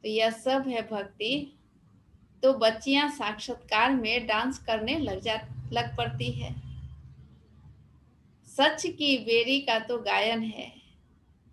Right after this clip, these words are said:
हिलेगी, डुलेगी, लेकिन डूबेगी नहीं। और कोई सत्संग में जाने की मना नहीं करते हैं।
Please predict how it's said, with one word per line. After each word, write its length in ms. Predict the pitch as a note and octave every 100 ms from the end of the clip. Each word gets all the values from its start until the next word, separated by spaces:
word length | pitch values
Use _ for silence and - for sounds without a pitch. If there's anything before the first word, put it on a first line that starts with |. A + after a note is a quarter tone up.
| _
हिलेगी, 920 | G#3+ G#3+ A3+ B3 B3 A3+ G3+ - - _ _ _ _ _ _ _ _ _ C4+ - _ _ _ _ _ -
डुलेगी, 760 | G#3 A3+ B3 C#4 D4+ B3+ B3 A3
लेकिन 500 | G#3+ A3+ A3 D4 A#3+
डूबेगी 440 | A#3 A#3+ C4 G#3
नहीं। 420 | F#3+ - - - - - - _ _ _ _ - - _ _ _ _ _ _ - _ _ _ -
और 280 | A3+ C#4+ D4+
कोई 320 | - D#4 F#4
सत्संग 600 | - C4 B3+ - B3+ C4
में 160 | B3 A3+
जाने 340 | G#3+ G#3 A#3+
की 160 | B3 B3
मना 320 | G#3+ G#3 B3
नहीं 280 | A#3+ A#3+ A#3
करते 380 | G3+ - -
हैं। 340 | - G#3+ -